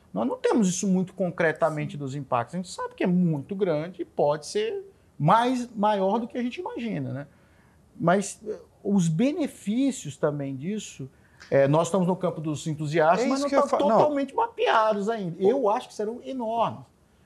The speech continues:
Speaker 1: Você vê o seguinte, a Força Aérea Americana, o, o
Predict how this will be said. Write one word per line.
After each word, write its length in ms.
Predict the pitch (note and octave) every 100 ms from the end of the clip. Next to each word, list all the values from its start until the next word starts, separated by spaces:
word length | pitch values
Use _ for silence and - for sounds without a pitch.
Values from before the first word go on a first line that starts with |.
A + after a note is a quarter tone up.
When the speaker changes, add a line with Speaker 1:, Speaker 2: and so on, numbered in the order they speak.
| _
Speaker 1:
Você 160 | - A3
vê 80 |
o 80 | A#3+
seguinte, 320 | A#3 G3 D#3+
a 40 | E3
Força 300 | - A3 A3
Aérea 160 | G3+ G3+
Americana, 500 | G3 F3+ - B2+ C3 _ _ - - _ -
o, 320 | G3 G#3+ G#3 -
o 120 | F#3+